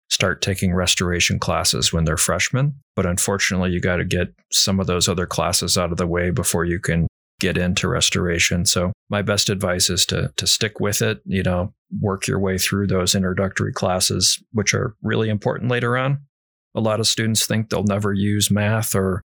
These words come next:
chemistry or those things, but it turns out that out in the real world, those sort of classes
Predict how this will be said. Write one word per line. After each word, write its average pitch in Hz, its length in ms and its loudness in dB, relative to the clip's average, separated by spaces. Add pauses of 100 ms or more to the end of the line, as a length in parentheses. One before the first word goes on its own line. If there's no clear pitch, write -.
(280)
chemistry 113 520 0
or 98 160 0
those 101 280 2
things, 117 480 2
but 95 240 2
it 92 160 -4
turns 104 340 0
out 98 240 -2
that 95 240 0 (160)
out 98 160 0
in 101 80 2
the 92 100 2
real 92 240 0
world, 98 420 0
those - 460 0 (140)
sort 104 260 2
of - 60 -8
classes 104 580 0